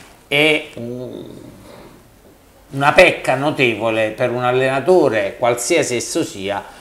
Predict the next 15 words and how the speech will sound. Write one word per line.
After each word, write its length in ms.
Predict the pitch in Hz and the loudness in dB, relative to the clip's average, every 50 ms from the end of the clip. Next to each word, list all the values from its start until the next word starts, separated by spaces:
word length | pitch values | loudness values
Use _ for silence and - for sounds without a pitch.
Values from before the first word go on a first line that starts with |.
| - - | -10 -6
a 80 | - 135 | -4 -2
maggior 340 | 135 135 135 131 123 151 147 | -2 -2 -2 -2 -2 -2 0
ragione 480 | 156 151 123 104 117 113 104 104 110 | 0 -2 -2 -2 -4 -4 -4 -4 -6
se 160 | 107 - 143 | -6 -2 0
è 20 | 139 | 0
un 140 | 139 135 120 | 0 0 -2
uomo 440 | 110 104 104 104 104 104 104 104 101 | -2 -4 -4 -6 -6 -6 -6 -8 -8
dell'esperienza 800 | 95 110 113 110 110 113 110 - - 127 113 110 104 92 - - | -8 -6 -4 -4 -4 -4 -4 -4 -4 -2 -2 -4 -6 -8 -10 -8
di 60 | 98 | -8
Ancelotti. 720 | 92 92 87 - - 95 87 78 76 73 - - - - 92 - - - - - - - - - - - | -8 -8 -10 -12 -12 -12 -12 -12 -16 -20 -20 -20 -20 -20 -20 -20 -20 -20 -20 -20 -20 -20 -20 -20 -16 -8
Nino, 260 | - 160 156 147 147 | -4 -2 -2 0 0
tu 100 | 151 165 | 0 2
cosa 240 | 147 151 135 - 143 | 2 2 2 2 2
ne 140 | 127 117 101 | 0 -2 -4
pensi? 480 | 92 92 87 82 85 - - - - | -6 -8 -10 -12 -14 -14 -14 -12 -14